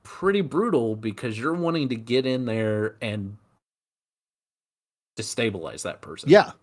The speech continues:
Speaker 1: Or,
Speaker 2: Well, it's
Speaker 1: uh,
Speaker 2: fascinating 'cause, like,
Speaker 1: Yeah.
Speaker 2: you, like, if you watch Hollywood movies and whatnot, like, it's all, like, you know, spinning swords every which direction and everything, but, like, you forget when you're fully plated up, it's a lot of, like, "All right, I blocked that blow, now I can get a punch in with my gauntlet."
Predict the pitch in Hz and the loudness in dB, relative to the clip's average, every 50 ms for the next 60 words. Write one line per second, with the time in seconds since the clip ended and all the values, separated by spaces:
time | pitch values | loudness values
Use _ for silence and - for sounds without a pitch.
0 | _ _ _ _ - - 175 180 180 - 113 - 196 190 220 240 233 - - 165 | _ _ _ _ 6 8 10 10 10 8 6 6 8 8 8 6 4 4 4 4
1 | 143 127 120 113 113 117 120 - 165 165 139 139 151 147 139 123 104 - - - | 4 4 2 -2 -4 -4 0 4 4 4 6 6 4 4 4 2 0 -4 -12 -16
2 | _ - - - - 196 220 202 175 175 139 156 147 165 151 170 175 175 - - | _ -20 -20 -4 0 6 8 8 8 8 6 4 2 4 6 8 6 6 6 6
3 | 151 135 139 139 127 120 123 113 117 113 110 101 107 107 104 117 107 98 98 101 | 8 8 8 8 6 4 2 2 0 0 -2 -2 -2 -2 -2 -4 -4 -4 -4 -4
4 | 110 104 104 104 101 110 107 113 110 - - 123 123 123 123 120 107 110 101 - | -2 -2 -2 -2 -2 -2 -4 -4 0 4 6 8 8 8 8 6 4 0 -2 -4
5 | - - _ _ _ _ _ _ _ _ _ _ _ - 185 165 156 123 120 - | -10 -14 _ _ _ _ _ _ _ _ _ _ _ 0 2 2 2 4 4 2
6 | - - - 180 160 156 147 135 - - 156 143 135 139 131 131 131 120 127 131 | 2 4 4 4 4 4 4 4 2 2 2 4 4 4 4 4 4 4 6 6
7 | 131 123 - - 131 120 - 117 - - 120 117 117 120 117 120 127 123 135 123 | 6 4 4 4 4 4 4 4 2 2 2 2 2 2 4 2 4 4 4 4
8 | 127 127 120 - 147 143 - 143 127 160 208 226 185 120 - - _ _ _ _ | 4 2 2 -2 -4 0 0 2 6 8 8 8 8 6 4 -2 _ _ _ _
9 | _ _ - 139 139 185 220 - - 180 156 147 151 147 135 - - 170 151 135 | _ _ 2 6 8 8 6 6 6 8 8 10 10 8 6 6 6 6 8 8
10 | 120 120 113 120 156 175 123 85 - - _ _ _ _ _ _ _ 180 185 - | 6 6 6 8 8 8 8 4 -2 -12 _ _ _ _ _ _ _ 2 4 4
11 | 190 151 147 143 147 151 156 131 139 127 127 123 - 151 147 139 135 120 131 143 | 6 6 8 10 10 10 8 8 6 4 2 4 6 6 8 8 8 6 6 6
12 | 139 151 160 - 160 160 151 151 165 180 175 175 180 180 165 147 147 147 139 151 | 8 6 6 6 6 6 6 6 6 6 8 10 10 10 10 10 6 6 6 4
13 | 143 143 123 113 - - - 143 143 127 - 135 123 117 107 - 110 110 107 131 | 4 4 2 2 2 2 2 2 4 2 2 2 0 0 -2 -2 -4 -2 0 0
14 | 127 107 90 92 98 92 92 | 0 0 -2 -4 -6 -8 -10